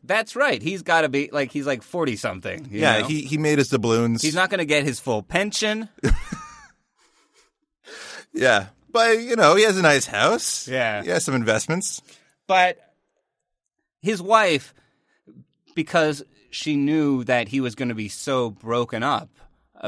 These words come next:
Speaker 1: about her death, she did something which was very thoughtful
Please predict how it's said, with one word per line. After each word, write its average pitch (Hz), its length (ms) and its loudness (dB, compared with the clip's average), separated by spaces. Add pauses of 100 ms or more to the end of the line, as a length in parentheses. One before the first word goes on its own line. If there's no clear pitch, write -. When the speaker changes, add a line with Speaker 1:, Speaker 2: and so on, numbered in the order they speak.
Speaker 1:
about 101 440 -4
her 101 220 -6
death, 110 520 -2
she 127 340 -6
did 113 400 -2
something 104 720 -4 (260)
which 113 180 -8
was 123 220 -2
very 170 380 -4
thoughtful 143 720 -4